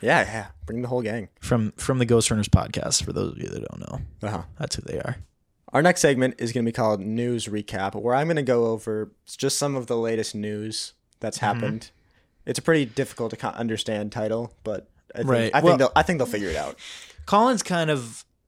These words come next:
Speaker 2: in the know on stuff,
Speaker 1: Yeah,
Speaker 2: whereas
Speaker 1: especially
Speaker 2: I'm
Speaker 1: when I,
Speaker 2: not.
Speaker 1: especially when I signed up to do this segment, and I'm like,
Speaker 2: Right.
Speaker 1: "Oh crap, I gotta."
Speaker 2: But you're like, even without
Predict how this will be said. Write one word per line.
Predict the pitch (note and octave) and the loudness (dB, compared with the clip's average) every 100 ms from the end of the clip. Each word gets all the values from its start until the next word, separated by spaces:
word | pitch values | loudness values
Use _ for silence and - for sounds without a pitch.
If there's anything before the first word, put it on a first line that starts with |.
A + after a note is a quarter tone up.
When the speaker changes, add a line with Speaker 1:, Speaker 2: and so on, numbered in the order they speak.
| - | -4
Speaker 2:
in | C3 B2+ | 0 0
the | A#2 | 0
know | A2 G#2+ A2+ B2+ _ - | 0 -2 -4 -6 _ -6
on | B2+ C3 | -2 -2
stuff, | - C#3+ D3 - - - _ _ - | 2 2 2 -2 -6 -20 _ _ -2
Speaker 1:
Yeah, | G3+ | 0
Speaker 2:
whereas | D#3 A2 A2 | 0 -2 -2
Speaker 1:
especially | - D#3 E3+ | 0 4 6
Speaker 2:
I'm | - | 6
Speaker 1:
when | B2+ | 6
I, | A#2+ | 4
Speaker 2:
not. | A2+ G#2+ G2+ | 2 0 0
Speaker 1:
especially | - E3 D#3+ | 2 4 6
when | C3+ | 6
I | A#2+ G#2 - - - | 4 2 -6 -18 -10
signed | - B2 A2+ A2 | 0 2 2 2
up | A2+ - | 0 -4
to | G#2 | -4
do | A#2 | -4
this | G2 A#2 - | -2 -2 0
segment, | A#2+ A2+ A2 A2 - | -2 -2 -2 -4 -4
and | A#2+ | -4
I'm | G#2+ | 0
like, | G#2+ | 2
Speaker 2:
Right. | B2+ | 4
Speaker 1:
"Oh | A2+ | 2
crap, | A2 G2+ | 0 0
I | A2 | 0
gotta." | A2+ F3+ | 4 4
Speaker 2:
But | E3+ | 4
you're | F#3 G#3 | 4 6
like, | G#3 G3+ - - _ _ _ _ _ _ _ _ _ - | 6 4 0 -12 _ _ _ _ _ _ _ _ _ -4
even | E3 F3 D#3 - | -2 0 0 -2
without | C3 C#3 C#3 - | -2 2 0 -2